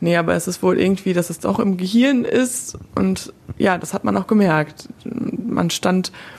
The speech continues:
voll neben ein-, also, also ich stand voll neben mir und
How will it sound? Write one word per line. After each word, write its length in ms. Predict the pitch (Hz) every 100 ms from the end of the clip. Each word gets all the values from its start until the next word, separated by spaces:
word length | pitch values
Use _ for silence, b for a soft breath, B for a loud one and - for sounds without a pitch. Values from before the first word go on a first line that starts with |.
| B B B - - -
voll 340 | - 202 202 208
neben 420 | 202 240 226 196
ein-, 800 | - 202 196 190 190 202 - -
also, 260 | 185 175 170
also 180 | 170
ich 80 | 185
stand 180 | - 180
voll 160 | - 185
neben 380 | 202 240 226
mir 680 | 208 208 202 196 196 185 -
und 420 | - 165 165 -